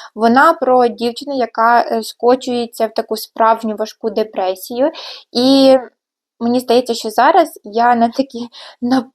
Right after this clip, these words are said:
перших таких сходинках до депресії. Від цих новин мені постійно дуже сильно погано, тому що я така людина емпат, яка постійно пропускає все через себе, і мені дуже погано морально.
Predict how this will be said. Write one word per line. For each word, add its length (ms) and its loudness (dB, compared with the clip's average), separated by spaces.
перших 420 4
таких 260 -8
сходинках 760 0
до 100 -2
депресії. 760 0
Від 180 -4
цих 160 0
новин 320 2
мені 180 0
постійно 460 -4
дуже 220 -4
сильно 340 -2
погано, 400 0
тому 260 -2
що 140 -10
я 100 2
така 280 0
людина 640 0
емпат, 560 2
яка 520 -2
постійно 500 -8
пропускає 520 0
все 200 -6
через 320 -10
себе, 260 2
і 40 -4
мені 160 2
дуже 500 -2
погано 480 0
морально. 540 2